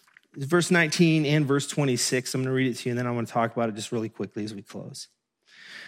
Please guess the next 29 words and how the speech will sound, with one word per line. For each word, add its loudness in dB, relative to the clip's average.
"Understand 8
this," 6
it 0
says, 4
"my 2
dear 4
brothers 4
and -2
sisters. 2
You 6
must 4
all 4
be 2
quick 4
to 4
listen, 4
slow 4
to 6
speak, 2
and 6
slow 4
to 4
get 6
angry. 4
Human 6
anger 6
does 2
not 6
produce 4